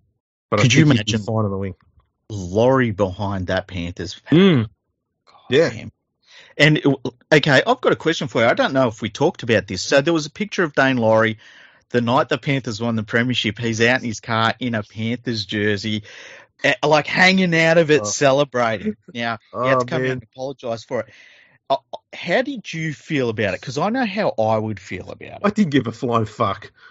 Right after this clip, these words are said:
Speaker 2: Okay, okay.
Speaker 1: He's
Speaker 2: 'Cause
Speaker 1: just
Speaker 2: I
Speaker 1: wearing a jumper. He's having fucking fun with his mates. I don't care. So
Speaker 2: I would
Speaker 1: many
Speaker 2: feel
Speaker 1: Tigers fans got the shits going, "Oh, whatever, how would the fucking sponsors feel?" And going,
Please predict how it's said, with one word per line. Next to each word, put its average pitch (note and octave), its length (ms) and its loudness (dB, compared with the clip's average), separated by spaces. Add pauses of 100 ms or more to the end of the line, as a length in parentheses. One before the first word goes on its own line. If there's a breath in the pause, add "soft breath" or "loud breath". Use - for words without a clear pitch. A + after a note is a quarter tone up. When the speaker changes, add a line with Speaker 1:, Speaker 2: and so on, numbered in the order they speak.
(100)
Speaker 2:
Okay, B2 460 -2
okay. G#2+ 260 -8 (160)
Speaker 1:
He's G#3+ 200 2
Speaker 2:
'Cause B3+ 100 2
Speaker 1:
just - 100 -6
Speaker 2:
I G#3 40 -2
Speaker 1:
wearing D3 340 0
a A#2 60 -4
jumper. G#2+ 600 -6
He's C#3 200 -4
having B2+ 240 -4
fucking A2 340 -6
fun G#2 220 -4
with G2 80 -12
his G2 160 -12
mates. G#2 200 -8
I C#3+ 140 0
don't F#2 340 -8
care. F#2 440 -8 (340 loud breath)
So - 180 -4
Speaker 2:
I G#3 40 4
would G#3+ 80 4
Speaker 1:
many E3 160 2
Speaker 2:
feel C#3 80 -4
Speaker 1:
Tigers C3 340 2
fans A#2 220 -2
got C3+ 100 -2
the A#2 80 -10
shits C3 180 -2
going, A#2+ 220 0 (180 loud breath)
"Oh, E3 140 2
whatever, G#3+ 320 6
how G#3+ 120 6
would A3+ 140 0
the E3+ 80 -10
fucking G3 300 -2
sponsors G#3 420 0
feel?" C#3 220 0
And C3 100 0
going, A#2+ 360 0